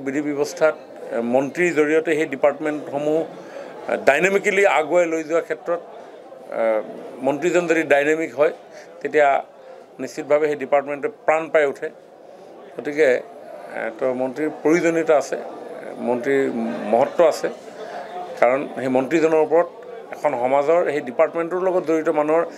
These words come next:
আশা আকাংক্ষাবিলাক পূৰ হয়। আহ, কিন্তু এনেকুৱা কথা যে মই ব্যক্তিগতভাৱে যদি মন্ত্ৰী দিয়ে তো মই কৰিবৰ কাৰণে চেষ্টা কৰিম, কিন্তু নিদিলে এনেকুৱা ধৰণৰ কথা নহয় যে মন্ত্ৰী হ'বই লাগিব। মন্ত্ৰী নোহোৱাকৈও যোৱা পাঁচটা বছৰ টিংখাঙত আমি কাম কৰিলোঁ।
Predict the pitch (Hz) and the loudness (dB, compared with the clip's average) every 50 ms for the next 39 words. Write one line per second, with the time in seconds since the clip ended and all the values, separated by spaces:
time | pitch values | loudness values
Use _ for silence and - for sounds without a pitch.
0 | - - - - 139 - - 165 160 156 143 - - 156 143 127 156 147 147 143 | -18 -16 -4 -4 -4 0 2 2 2 2 0 0 -2 -2 -2 0 0 0 2 2
1 | 147 147 - - - 165 175 165 135 117 117 117 - - - - - - - - | 0 0 0 -6 -4 0 2 2 4 4 4 2 2 -2 -6 -14 -16 -18 -18 -18
2 | - - - - - - - - - - - - - - 113 110 110 - - 135 | -18 -18 -18 -18 -18 -18 -16 -16 -16 -16 -16 -12 -8 -4 -4 -4 -2 -2 -4 -4
3 | 123 135 147 143 143 143 147 143 139 143 151 147 175 175 175 175 185 196 190 208 | 2 4 6 6 6 6 4 2 2 0 2 2 2 2 2 4 4 2 2 4
4 | 202 202 202 175 185 185 185 - 202 190 202 196 202 185 190 185 196 208 208 214 | 2 0 2 2 2 0 0 -2 0 2 4 4 6 6 4 4 4 2 2 2
5 | 240 - - - - - - - - - - - - - - - - - - - | 0 -4 -8 -14 -18 -20 -20 -20 -20 -20 -20 -20 -20 -20 -18 -18 -18 -18 -18 -18
6 | - - - - - - - - - - - - 113 117 120 160 175 185 180 175 | -18 -18 -18 -18 -18 -16 -14 -14 -14 -14 0 4 4 4 4 4 2 4 4 4
7 | 175 175 - - 185 175 139 117 101 123 139 151 170 180 196 208 208 208 208 202 | 2 2 0 -4 -6 -6 -6 -8 -6 -2 2 4 6 6 6 6 4 4 2 2
8 | 202 202 202 196 180 185 185 185 185 185 - - - - 151 151 165 175 180 175 | 4 4 4 2 2 2 2 2 2 0 -2 -6 -4 -2 0 0 2 2 2 4
9 | 165 175 170 175 - - 160 151 - - 185 165 170 160 156 160 170 - - - | 4 4 2 0 0 -2 -4 -4 0 0 0 2 2 -2 -2 -4 -8 -14 -18 -20
10 | - - - - - - - - - - - - - - 131 131 135 131 123 127 | -20 -18 -18 -16 -16 -16 -16 -16 -14 -14 -16 -12 -8 -4 -2 -2 0 0 2 2
11 | 131 131 127 156 160 180 190 196 202 196 180 185 170 190 185 175 180 185 190 165 | 2 2 2 2 4 6 6 6 6 6 4 4 4 4 4 4 2 2 0 0
12 | 165 175 185 185 190 190 180 160 160 156 180 165 127 135 127 147 156 160 151 139 | 0 -2 0 0 0 2 2 2 2 4 2 2 2 2 2 2 2 2 2 0
13 | 139 143 139 160 - - - - - - - - - - 127 139 147 147 170 151 | -2 -6 -10 -12 -12 -16 -18 -20 -20 -20 -18 -18 -6 -2 -2 -2 0 0 0 0
14 | 143 135 143 165 160 147 175 180 165 147 160 160 160 160 147 - - 165 151 151 | 2 2 2 2 2 2 0 0 2 2 2 2 4 2 0 2 0 -2 0 2
15 | 147 160 156 147 147 131 131 135 143 143 143 143 139 135 131 131 131 131 135 131 | 0 -2 -2 -2 -8 -8 -6 -4 -2 -2 -2 -2 0 -2 -2 -2 -2 -2 -2 0
16 | 127 123 131 | 0 -2 -4